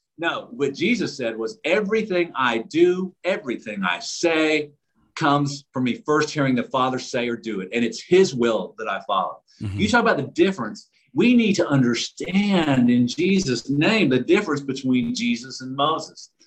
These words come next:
Speaker 1: That Jesus was the spiritual man, Moses was the carnal man. All right. And Moses was the best carnal man in the land, the humblest carnal man in the land, but he still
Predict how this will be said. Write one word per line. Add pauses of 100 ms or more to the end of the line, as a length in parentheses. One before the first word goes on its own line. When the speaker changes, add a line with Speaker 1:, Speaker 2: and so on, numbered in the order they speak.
(240)
Speaker 1:
That
Jesus
was
the
spiritual
man, (280)
Moses
was
the
carnal
man. (460)
All
right. (100)
And
Moses
was
the
best
carnal
man
in
the
land,
the
humblest
carnal
man (140)
in
the
land, (420)
but (180)
he
still